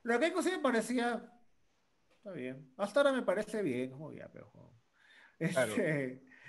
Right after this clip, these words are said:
Speaker 1: igual, claro, igual la fiscalía ya debería acusar, pero a esas alturas ya uno se olvida que la fiscalía existe, ¿no?
Speaker 2: Ya
Speaker 1: Antes
Speaker 2: fue.
Speaker 1: era, "Ya van a acusar los fiscales", jo,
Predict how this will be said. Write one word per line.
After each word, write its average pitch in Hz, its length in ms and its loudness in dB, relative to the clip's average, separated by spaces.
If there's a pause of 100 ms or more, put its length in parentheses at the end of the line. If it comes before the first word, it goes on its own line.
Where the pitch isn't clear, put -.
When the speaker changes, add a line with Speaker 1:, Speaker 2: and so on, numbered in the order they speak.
(160)
Speaker 1:
igual, 254 500 4
claro, 165 340 6
igual 156 840 2
la - 120 -6
fiscalía 143 400 -2
ya 151 100 2
debería 135 320 0
acusar, 127 380 -8
pero 107 140 -8
a 110 40 -8
esas 120 160 -10
alturas 120 280 -6
ya 120 200 -2
uno 143 420 -10
se 139 100 -6
olvida 135 220 0
que 143 80 -2
la 131 120 2
fiscalía 117 380 -6
existe, 117 380 -8
¿no? 120 220 -16 (320)
Speaker 2:
Ya 202 80 -2 (140)
Speaker 1:
Antes 95 220 2
Speaker 2:
fue. 143 80 2
Speaker 1:
era, 139 120 0
"Ya 160 280 2
van 151 200 0
a 156 40 -2
acusar 147 300 -4
los 151 140 -2
fiscales", 131 800 -4
jo, - 220 -18